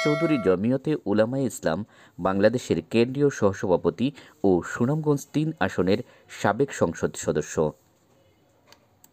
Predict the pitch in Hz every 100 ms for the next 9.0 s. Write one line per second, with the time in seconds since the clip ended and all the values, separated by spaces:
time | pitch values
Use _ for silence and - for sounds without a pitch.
0 | _ _ _ _ _ _ _ - 147 156
1 | 185 202 143 143 - 135 - 104 110 113
2 | 151 156 117 104 80 80 107 135 - -
3 | - 131 127 - 170 - - 87 85 110
4 | 127 113 127 123 127 90 95 104 131 131
5 | 127 127 85 87 - 90 98 110 131 -
6 | 82 82 - 113 143 - - _ - 117
7 | 131 - 170 131 90 90 90 - - 107
8 | - 139 - 85 78 78 78 78 -